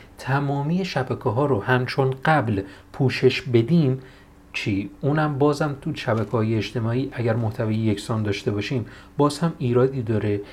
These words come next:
اگر این محتویات رو به صورت مدیریت شده یکسان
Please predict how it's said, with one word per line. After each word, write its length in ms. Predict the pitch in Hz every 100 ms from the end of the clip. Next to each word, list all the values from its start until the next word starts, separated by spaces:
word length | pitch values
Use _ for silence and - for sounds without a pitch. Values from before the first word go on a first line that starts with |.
| - -
اگر 440 | 170 202 214 202 -
این 180 | 214 196
محتویات 680 | 160 120 131 120 123 151
رو 100 | -
به 100 | 117
صورت 300 | 110 127 131
مدیریت 800 | 170 143 123 113 123 120 120 113
شده 560 | - - 110 110 156 - - - - - -
یکسان 720 | 123 131 131 135 - 165 135